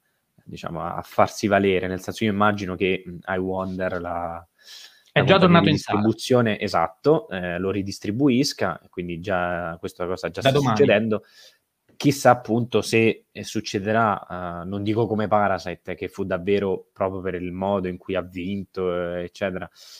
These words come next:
Speaker 1: fu davvero un, un caso, <laughs> diciamo, mondiale. Eh, Coda non lo è stato, chiaramente, e chissà, insomma, se Everything riuscirà, riuscirà in questo. Aggiungo su quello che dicevi prima tu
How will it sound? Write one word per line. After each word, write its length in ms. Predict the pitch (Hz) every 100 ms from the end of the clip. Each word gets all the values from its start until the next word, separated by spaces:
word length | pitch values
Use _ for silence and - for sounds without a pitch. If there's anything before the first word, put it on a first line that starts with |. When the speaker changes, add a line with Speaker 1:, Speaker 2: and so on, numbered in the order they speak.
| -
Speaker 1:
fu 200 | _ 95 - _ _
davvero 380 | 95 90 95
un, 500 | 92 90 87 82 85 85 85 82 80 80 _ _ _ _ _ _ _ _ _
un 80 | 120
caso, 720 | 107 107 98 104 95 95 92 90
<laughs> 580 | - 71 - - - -
diciamo, 600 | 90 85 90 90 87 87 _ _
mondiale. 760 | 101 104 104 101 87 95 120 _ - - _
Eh, 600 | - 95 92 92 92 -
Coda 280 | - 113 98
non 140 | 87 95
lo 80 |
è 60 | 127
stato, 500 | - 92 92 147 151
chiaramente, 720 | - 87 104 95 98 _ 151 _ _ _ _ _ _ _
e 100 | -
chissà, 300 | - 117 104
insomma, 320 | 98 101 95
se 180 | - 87
Everything 420 | 90 92 92 87
riuscirà, 520 | 85 - 87 85 85
riuscirà 320 | 82 90 - 90
in 100 | 92
questo. 680 | 95 95 - - 135 151 -
Aggiungo 500 | 127 117 123 123 131
su 160 | 131 -
quello 200 | 107 98
che 200 | 98 92
dicevi 280 | 95 92
prima 220 | 92 92 98
tu 240 | 98 90